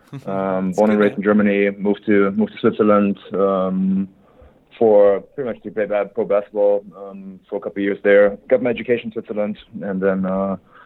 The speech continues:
Speaker 2: uh, eventually, I guess, emigrated to the U S.
Speaker 1: Okay, so what did you take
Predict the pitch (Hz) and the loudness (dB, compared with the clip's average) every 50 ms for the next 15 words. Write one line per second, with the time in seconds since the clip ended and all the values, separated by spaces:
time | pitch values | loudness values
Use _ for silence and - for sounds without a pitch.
0 | - _ _ _ _ _ - 90 92 92 92 92 92 95 95 104 98 - 107 107 | -20 _ _ _ _ _ -4 -2 0 0 2 2 2 2 0 0 -2 0 0 2
1 | 104 107 101 107 110 101 107 107 - - 123 113 107 117 113 110 - 110 107 107 | 2 2 2 0 0 -2 -2 -2 0 0 -2 0 2 2 0 0 -2 -6 -4 0
2 | 110 117 120 117 - - _ _ _ _ _ _ _ _ _ _ _ _ _ _ | 2 2 0 0 -4 -16 _ _ _ _ _ _ _ _ _ _ _ _ _ _
3 | _ _ _ _ _ 156 - - 147 120 - - 175 156 139 147 175 190 240 240 | _ _ _ _ _ -18 -12 -12 -12 -10 -10 -12 -14 -14 -8 -8 -8 -8 -8 -10
4 | 190 185 214 220 208 208 - - - 175 170 170 165 160 _ - - _ | -10 -14 -14 -16 -16 -16 -16 -10 -8 -6 -6 -6 -8 -10 _ -20 -20 _